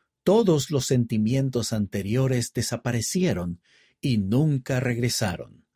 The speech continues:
Cuando vemos a los demás como el Señor nos ve, podemos cumplir su mandamiento de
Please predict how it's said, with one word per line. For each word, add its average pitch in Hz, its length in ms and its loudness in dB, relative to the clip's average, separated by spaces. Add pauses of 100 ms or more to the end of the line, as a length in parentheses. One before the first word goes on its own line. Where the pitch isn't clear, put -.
(1000)
Cuando 175 380 4
vemos 226 400 4
a 170 60 2
los 143 240 2
demás 127 500 0
como 110 300 2
el 101 80 0
Señor 104 500 -2
nos 135 240 -4
ve, 90 320 -2 (600)
podemos 180 420 4
cumplir 156 540 0
su 196 260 0
mandamiento 170 760 2
de 110 260 0